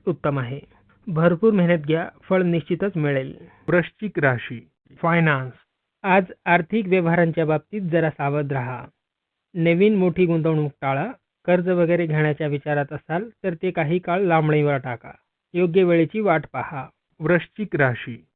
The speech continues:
Speaker 2: हेल्थ.
Speaker 1: जरी तुम्ही कामात असलात तरीही आज तुम्ही तब्येतीकडे लक्ष द्या. कामाप्रमाणे तब्येत सुद्धा महत्त्वाची आहे. मनाचा व तब्येतीचा समतोल ठेवा. संध्याकाळी जरा आराम करा.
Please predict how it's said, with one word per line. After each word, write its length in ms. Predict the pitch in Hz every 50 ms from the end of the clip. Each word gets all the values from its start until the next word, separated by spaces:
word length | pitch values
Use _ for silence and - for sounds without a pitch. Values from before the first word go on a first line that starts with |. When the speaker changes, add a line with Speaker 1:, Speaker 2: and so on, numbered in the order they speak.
| _ _
Speaker 2:
हेल्थ. 680 | - 170 180 180 170 170 190 196 - - _ _ _ -
Speaker 1:
जरी 300 | 160 160 190 196 220 240
तुम्ही 300 | 226 - 220 202 185 202
कामात 360 | 185 - 170 170 170 180 175 -
असलात 320 | 143 - - 160 165 185 - _ _ _ _ _ _ -
तरीही 400 | 190 196 202 196 180 202 233 240
आज 180 | 185 190 196 185 _ -
तुम्ही 200 | 196 185 202 196 180
तब्येतीकडे 600 | 196 175 160 180 170 170 185 170 175 180 196 196
लक्ष 220 | 175 143 - - 156
द्या. 220 | 139 139 127 117 135 _ _ _ _ _ _ _ _ _ _ _ _ -
कामाप्रमाणे 640 | 185 175 190 208 202 208 202 190 185 185 196 220 226 220 -
तब्येत 260 | 190 175 160 190 202 196 _
सुद्धा 400 | - 214 175 160 156 156 196 214
महत्त्वाची 640 | 226 196 160 165 170 170 175 170 160 - - 180
आहे. 300 | 160 143 117 143 135 127 117 135 _ _ _ _ _ _ _ _ _ _ _ _ _ -
मनाचा 540 | 175 180 190 196 190 - 214 214 226 220 202
व 100 | 196 190 - -
तब्येतीचा 600 | 190 170 160 185 175 - 180 170 160 - 208 233 214 -
समतोल 560 | 185 165 160 160 165 151 - 175 165 156 151 135 _
ठेवा. 340 | 143 147 135 131 123 117 123 123 _ _ _ _ _ _ _ _ _ _ _ -
संध्याकाळी 520 | 180 165 165 180 196 190 196 190 202 226
जरा 240 | 214 185 185 175 175
आराम 280 | 147 131 131 135 131 135
करा. 360 | - 147 135 135 131 135 139